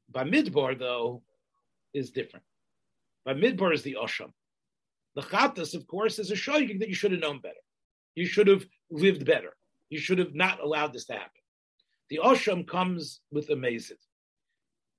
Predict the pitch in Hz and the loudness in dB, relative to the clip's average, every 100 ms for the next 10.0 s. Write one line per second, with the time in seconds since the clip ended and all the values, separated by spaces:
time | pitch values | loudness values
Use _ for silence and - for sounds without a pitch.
0 | - 143 127 143 165 - - - 143 - | -14 -8 -8 -6 -6 -6 -10 -12 -14 -14
1 | - 131 - 131 196 214 214 190 - - | -4 -4 -2 -4 0 2 4 2 0 -10
2 | _ _ _ _ _ 131 135 135 143 - | _ _ _ _ _ -2 2 2 0 -6
3 | _ _ _ 120 131 156 170 175 - _ | _ _ _ -8 4 6 6 2 -8 _
4 | _ _ _ _ - 180 175 160 139 127 | _ _ _ _ -4 -2 0 -4 -6 2
5 | 147 147 123 120 113 120 117 120 117 135 | 2 2 -6 -14 -12 -8 -6 -6 -6 -2
6 | 139 156 - _ 151 196 160 127 - 151 | 0 -2 -8 _ 4 4 4 0 0 0
7 | 123 113 117 - 131 120 95 - _ _ | -2 -6 -6 -4 -4 -4 -10 -20 _ _
8 | _ - 170 185 156 - 165 156 117 110 | _ 0 2 4 2 2 2 2 0 -8
9 | 120 120 113 - 170 175 208 226 294 143 | -6 -10 -8 -6 -4 0 4 8 8 6